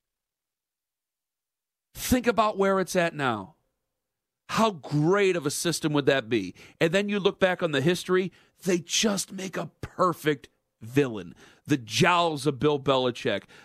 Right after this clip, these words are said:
the greatness of Tom Brady, how they take all these guys. There's no great big collection of legends on that team.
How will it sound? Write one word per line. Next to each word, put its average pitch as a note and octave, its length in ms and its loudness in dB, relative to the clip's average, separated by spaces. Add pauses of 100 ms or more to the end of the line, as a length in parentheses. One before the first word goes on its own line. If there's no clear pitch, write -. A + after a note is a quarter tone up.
(100)
the D#3 120 2
greatness D#3+ 680 0
of E3 120 -2
Tom C3+ 360 0
Brady, A#2 320 0 (180)
how F3 200 0
they F3 140 -4
take F3 360 -4 (120)
all A3 280 0
these G3+ 340 -8
guys. D#3+ 340 0
There's A#3+ 280 -6
no G#3 160 2
great D#3+ 500 -8
big E3+ 240 -2
collection C#3+ 720 -2
of B2+ 80 -6
legends C3+ 720 -4
on C#3 160 0
that B2+ 240 0
team. E3 200 -4